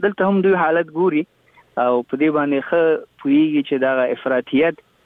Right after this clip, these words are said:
اه، د، د مسلمانانو قاطع اکثریت قرباني د مسلمانانو نه اخلي او، او زیات ضرر یې مسلمانانو ته رسیږي.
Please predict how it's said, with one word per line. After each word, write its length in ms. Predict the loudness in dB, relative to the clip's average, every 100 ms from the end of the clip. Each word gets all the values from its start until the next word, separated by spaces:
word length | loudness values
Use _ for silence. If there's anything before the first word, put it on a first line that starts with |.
| _ -6
اه، 500 | -2 0 0 0 -2
د، 240 | -2 0 2
د 20 |
مسلمانانو 1000 | 0 -2 0 2 2 2 0 0 0 -2 -4
قاطع 420 | -4 -4 0 0
اکثریت 480 | 0 -2 -2 0 -2 -2 _ _ -4
قرباني 420 | -2 -2 -2 0
د 60 | -2
مسلمانانو 680 | -2 -2 0 0 0 0
نه 120 | -2
اخلي 240 | -4 -2 0
او، 180 | 0 -2 -6
او 200 | -4 -2
زیات 340 | -2 0 0 0
ضرر 320 | -2 0 0
یې 80 | -2
مسلمانانو 580 | -6 -8 -4 -2 -2
ته 120 | -4 -8
رسیږي. 420 | -8 -10 -10